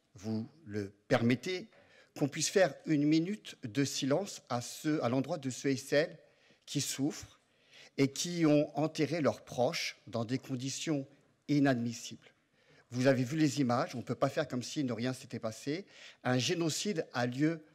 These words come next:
en direct, sous nos yeux, par l'intermédiaire de l'ensemble des réseaux sociaux. Voilà pourquoi, en ce qui me concerne, je mettrai à ce conseil municipal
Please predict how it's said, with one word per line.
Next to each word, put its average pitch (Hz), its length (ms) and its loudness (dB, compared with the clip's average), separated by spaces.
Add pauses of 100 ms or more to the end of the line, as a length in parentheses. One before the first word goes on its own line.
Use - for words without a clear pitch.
(220)
en 160 160 6
direct, 139 600 -2 (100)
sous - 320 -10
nos 160 160 6
yeux, 117 420 -4 (720)
par 135 160 6
l'intermédiaire 151 640 6
de 139 140 2
l'ensemble 139 460 2
des 127 100 2
réseaux 139 320 0
sociaux. - 480 -10 (840)
Voilà 151 260 8
pourquoi, 214 680 2 (520)
en 151 80 4
ce 151 80 -6
qui 214 140 -2
me 185 40 0
concerne, 160 540 0 (640)
je 127 180 -2
mettrai 185 360 2
à 160 80 2
ce 156 160 -10
conseil 165 340 -6
municipal 165 720 -4